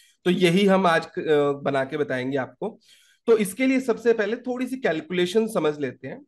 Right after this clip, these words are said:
कि मान लो मेरे पास यहाँ पे एक वॉल है जिसकी हाइट मैंने यहाँ पे ली हुई है नाइंटी सिक्स इंचेस,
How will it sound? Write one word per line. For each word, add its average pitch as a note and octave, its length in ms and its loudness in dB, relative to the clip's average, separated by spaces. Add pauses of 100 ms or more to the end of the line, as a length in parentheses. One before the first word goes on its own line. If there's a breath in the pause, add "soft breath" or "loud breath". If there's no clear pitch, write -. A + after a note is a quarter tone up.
(160)
कि G3+ 80 -2
मान F#3+ 400 4
लो G3 120 2
मेरे F3+ 220 0
पास E3+ 280 -2
यहाँ D#3+ 180 -2
पे D#3 120 -6
एक D3+ 160 -8
वॉल C#3 300 0
है C#3+ 200 -4
जिसकी D#3 260 -6
हाइट D3+ 260 2
मैंने D3 220 0
यहाँ C#3 180 -2
पे C#3+ 160 -6
ली C3+ 260 -4
हुई C3 120 0
है D#3 120 -4 (120)
नाइंटी C#3+ 340 -2
सिक्स F#3+ 320 -12
इंचेस, A#2 420 -10